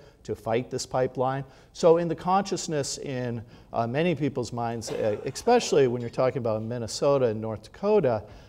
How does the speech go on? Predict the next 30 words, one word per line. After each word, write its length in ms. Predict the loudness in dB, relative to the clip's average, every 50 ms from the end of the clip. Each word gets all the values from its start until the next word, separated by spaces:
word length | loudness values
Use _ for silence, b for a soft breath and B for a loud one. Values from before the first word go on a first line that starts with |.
| B B -2
uh, 180 | 0 0 2
that 320 | 4 4 4 4 4 2 0
struggle 840 | -6 -10 -10 -4 0 2 4 4 4 4 2 0 0 -2 -4 b b b b b b
was 260 | -8 -6 -6 -4 -4
very 280 | -2 0 2 2 2 2
much 320 | 0 -2 -4 -4 -4 -6
in 60 | -8 -8
the 80 | -8
forefront 640 | -8 -4 0 2 2 2 2 0 -4 -8 -8 -10 -10
of 160 | -14 -16 -18 -18
people's 640 | -14 -12 -12 -10 -6 -6 -4 -4 -6 -8 -12 -18 -20 -16 -12
thinking. 440 | -10 -10 -10 -10 -10 -12 -12 -12 -14 b b b b b b
Uh, 300 | -2 2 4 4 4 4 2 2
also, 400 | 4 6 8 8 6 6 2 0
that 140 | 2 2 2
was 140 | 0 0 -2
a 40 | -6
struggle 400 | -6 -2 0 0 2 2 0 0
that 300 | 0 0 0 0 -2 -4
likely 540 | 0 2 4 4 4 2 0 -4 -4 -2 -2
would 240 | -2 -4 -4 -2
have 120 | -4 -4 -4
been 300 | -4 -6 -6 -8 -8 -6
won 320 | -6 -4 -4 -4 -6 -8
had 500 | -10 -10 -8 -6 -4 -4 -4 -6 -8 -12 -12
Trump 340 | -10 -8 -8 -8 -8 -10
not 260 | -10 -10 -10 -10 -10 -12
been 160 | -12 -12 -12
elected. 560 | -12 -12 -12 -12 -14 -14 -14 -14 -14 -14 -16 b b b b b b _ -8
Uh, 360 | -6 -4 -4 -4 -4 -6